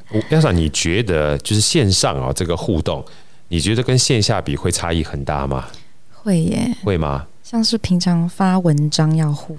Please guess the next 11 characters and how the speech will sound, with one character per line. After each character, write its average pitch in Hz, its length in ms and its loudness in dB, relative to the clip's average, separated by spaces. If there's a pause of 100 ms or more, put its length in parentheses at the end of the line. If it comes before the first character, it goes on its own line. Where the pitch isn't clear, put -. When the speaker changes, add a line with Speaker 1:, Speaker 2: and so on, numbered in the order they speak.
(100)
Speaker 1:
动， 151 240 0 (200)
Speaker 2:
对。 73 320 0
Speaker 1:
还 175 120 4
真 208 220 6
的 208 100 6
很 147 240 6
少 - 260 2
人 - 180 -2
会 160 420 -2
参 135 400 2
加。 - 260 0